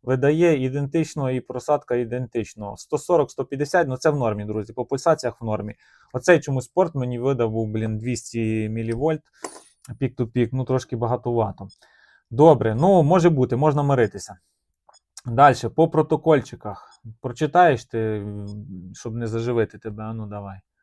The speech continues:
Так, дивимось, ага, треба заживляти. Ну, давайте перезавантажиться. Пішов? Пішов читати, давай. Так, Power Delivery три і нуль є, присутні,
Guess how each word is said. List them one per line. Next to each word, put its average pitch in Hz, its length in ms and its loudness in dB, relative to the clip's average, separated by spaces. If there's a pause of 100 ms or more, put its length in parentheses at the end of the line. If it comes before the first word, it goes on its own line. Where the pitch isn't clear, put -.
(1200)
Так, 101 260 -10
дивимось, 117 560 -8
ага, 95 300 -10
треба 117 240 -10
заживляти. 101 600 -12
Ну, 131 160 -4
давайте 101 340 -8
перезавантажиться. 110 920 -10 (1400)
Пішов? 165 420 2 (720)
Пішов 120 440 0
читати, - 460 -12 (120)
давай. 120 540 -2 (840)
Так, 151 340 6
Power 175 280 6
Delivery 175 460 4
три 147 200 2
і 147 60 2
нуль 147 220 0
є, 160 520 0 (100)
присутні, 151 760 -2